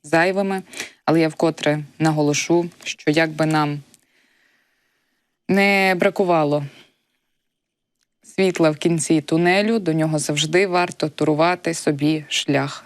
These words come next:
Така наша українська доля. Не упродовж трьох з половиною років, не упродовж десятка років, не упродовж десятків років, упродовж століть українці самі турували собі шлях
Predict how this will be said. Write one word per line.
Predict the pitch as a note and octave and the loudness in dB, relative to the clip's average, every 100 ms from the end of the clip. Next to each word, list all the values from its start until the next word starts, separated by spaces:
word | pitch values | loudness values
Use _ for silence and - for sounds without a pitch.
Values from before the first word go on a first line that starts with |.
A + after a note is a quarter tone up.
| _ | _
Така | D#3+ C#3 G#3+ A#3 A3+ _ - | -4 0 0 0 -4 _ -4
наша | E3 F3+ F3 F3 F3 - | 0 2 2 0 -2 -4
українська | E3+ - D#3 D#3 E3 - - D#3 - - | -2 0 0 0 -2 -2 -2 -2 -6 -4
доля. | D#3 D#3 D3+ D3+ C#3+ - | 0 2 2 -2 -4 -2
Не | F#3+ G#3 | 0 0
упродовж | F#3 E3 E3 F3+ D#3+ - - _ _ _ _ | 0 0 2 0 -2 -8 -14 _ _ _ _
трьох | G3+ G3+ | 0 0
з | - | 0
половиною | - F#3 F3 F3 E3+ | 0 2 2 2 2
років, | E3 D#3 - D#3 - | 2 0 -2 -6 -2
не | F#3+ | -2
упродовж | F3 E3+ E3+ D#3+ - D3+ | 0 0 0 -2 -4 -2
десятка | F3+ F3+ G3 G3 - F3 | -2 2 0 0 -2 -4
років, | D#3+ - D#3+ D#3 - | -4 -2 -4 -4 -6
не | F3+ | -2
упродовж | F#3+ - E3+ F3+ E3+ D#3+ | -2 0 2 2 0 0
десятків | F3 F3+ - F#3 E3+ - E3+ D3 _ - | 0 2 0 0 -2 -4 -4 -4 _ -2
років, | E3 D3+ G3+ A#3 - | 0 0 0 0 -4
упродовж | - D3 E3 E3+ D3+ - | -6 -4 0 0 -2 -6
століть | - F3 E3 A3 - - - - | -2 0 2 -2 -4 -16 -14 -6
українці | E3 F3 E3 F#3+ F#3 D#3 | 0 0 2 0 0 -4
самі | - E3+ E3+ F#3+ F#3+ - - | -2 0 0 -2 -4 -14 -2
турували | F#3 E3 F3 E3 D#3 | 0 2 2 2 -2
собі | D#3 D#3 | -4 -4
шлях | - E3 F3+ | -2 0 0